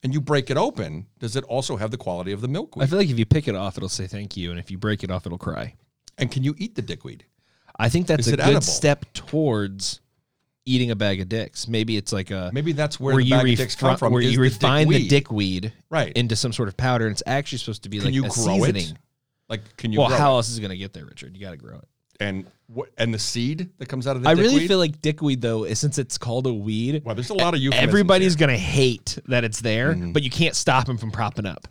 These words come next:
Speaker 1: Okay, dickhead.
Speaker 2: Yeah.
Speaker 1: Like, is, I mean, is it the head of the dick, or is, uh, somebody literally, like, walking around with
Speaker 2: I'm gonna
Speaker 1: penis
Speaker 2: try, I'm gonna try
Speaker 1: inside
Speaker 2: to
Speaker 1: of
Speaker 2: get
Speaker 1: their
Speaker 2: real
Speaker 1: head?
Speaker 2: deep with it for no reason. And that is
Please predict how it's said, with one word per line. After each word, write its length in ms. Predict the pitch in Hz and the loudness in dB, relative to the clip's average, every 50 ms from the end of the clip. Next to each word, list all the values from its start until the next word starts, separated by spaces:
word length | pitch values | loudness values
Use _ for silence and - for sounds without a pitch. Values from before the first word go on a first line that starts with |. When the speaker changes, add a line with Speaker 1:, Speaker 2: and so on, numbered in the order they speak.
| - _ - | -20 _ -18
Speaker 1:
Okay, 380 | 123 104 - 104 85 80 85 87 - _ _ _ | -18 -14 -10 -8 -8 -8 -8 -12 -18 _ _ _
dickhead. 540 | - 135 131 - - 147 147 95 73 - - _ _ _ _ _ _ _ _ _ _ _ _ _ _ _ _ _ _ | -6 -6 -6 -6 -6 -6 -6 -6 -8 -12 -16 _ _ _ _ _ _ _ _ _ _ _ _ _ _ _ _ _ _
Speaker 2:
Yeah. 280 | 117 110 95 110 165 170 - _ _ _ _ | -2 -2 0 0 -2 -4 -8 _ _ _ _
Speaker 1:
Like, 180 | - 107 95 - | -8 -6 -4 -4
is, 460 | 107 101 92 90 - - - - - - _ _ _ _ _ _ _ _ _ | -4 -4 -4 -6 -8 -10 -10 -12 -16 -18 _ _ _ _ _ _ _ _ _
I 40 | 95 | -6
mean, 340 | 98 87 87 85 80 73 73 - _ _ _ _ _ - | -4 -4 -2 -4 -4 -6 -10 -14 _ _ _ _ _ -10
is 140 | 107 104 | -8 -8
it 80 | 113 107 | -6 -6
the 60 | - 95 | -6 -8
head 220 | - - 107 104 | -6 -4 -4 -4
of 260 | 113 104 90 - 90 85 | -2 -4 -6 -8 -12 -10
the 160 | 90 95 78 - _ _ _ _ _ _ _ - | -10 -10 -10 -12 _ _ _ _ _ _ _ -10
dick, 180 | 98 107 107 - | -10 -10 -8 -8
or 120 | 101 95 | -8 -6
is, 260 | 90 85 80 78 73 - _ _ - | -6 -8 -10 -14 -18 -20 _ _ -16
uh, 40 | 85 | -14
somebody 360 | - - 113 107 98 95 92 | -8 -8 -6 -6 -6 -8 -8
literally, 500 | 90 104 117 131 135 143 127 107 101 95 | -8 -6 -4 -2 -2 -2 -2 -2 -4 -4
like, 220 | 90 90 90 87 | -6 -6 -8 -6
walking 320 | 92 90 87 85 - 90 85 | -8 -8 -8 -8 -10 -10 -8
around 280 | 87 85 82 85 85 | -8 -8 -8 -8 -8
with 200 | 82 82 78 - _ _ _ _ _ _ _ - | -10 -10 -12 -16 _ _ _ _ _ _ _ -4
Speaker 2:
I'm 100 | 123 147 | 0 2
gonna 140 | 165 160 151 | 2 4 4
Speaker 1:
penis 140 | - - - | 2 2 2
Speaker 2:
try, 80 | 147 | 0
I'm 60 | 139 165 | 2 2
gonna 100 | 180 185 | 0 2
try 140 | - 170 | 2 2
Speaker 1:
inside 80 | 156 151 | 4 4
Speaker 2:
to 60 | 139 | 2
Speaker 1:
of 60 | 120 | 2
Speaker 2:
get 40 | 117 | 2
Speaker 1:
their 80 | 120 131 | 0 0
Speaker 2:
real 100 | 131 131 | 0 0
Speaker 1:
head? 60 | 127 | 0
Speaker 2:
deep 220 | 123 127 135 131 | 0 -2 -2 0
with 100 | 147 147 | 0 -2
it 120 | 147 131 - | -2 -2 -4
for 80 | 110 | -8
no 180 | 104 104 104 107 | -6 -4 -4 -2
reason. 400 | 107 104 101 92 90 90 87 - _ _ _ _ _ _ - | -2 -2 -2 -2 -4 -6 -10 -14 _ _ _ _ _ _ -2
And 180 | 110 117 117 117 | 0 0 2 2
that 160 | 113 120 - - | 2 0 2 2
is 360 | 117 110 107 104 104 104 | 2 2 4 2 0 -2